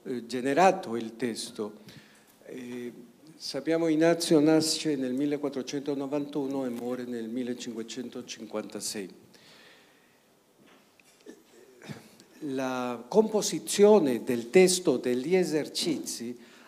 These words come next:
accompagna praticamente tutta la sua vita dopo la conversione.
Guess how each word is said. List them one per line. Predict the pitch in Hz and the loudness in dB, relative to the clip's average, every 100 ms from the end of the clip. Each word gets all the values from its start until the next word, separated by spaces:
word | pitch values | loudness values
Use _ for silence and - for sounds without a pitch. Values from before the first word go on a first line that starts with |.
| - | -2
accompagna | 185 190 196 180 185 160 151 151 | 0 4 2 4 2 2 0 -2
praticamente | 151 180 175 175 175 156 160 160 165 156 | -2 -2 -2 0 0 0 0 -2 -6 -6
tutta | - 196 190 147 | -6 -6 -2 -2
la | 135 | -2
sua | 131 170 160 | -2 0 0
vita | 151 156 160 | -2 -6 -6
dopo | 127 151 147 147 | -2 -2 0 -2
la | 131 | -4
conversione. | 120 117 113 110 - 127 101 82 | -6 -8 -8 -8 -6 -6 -6 -12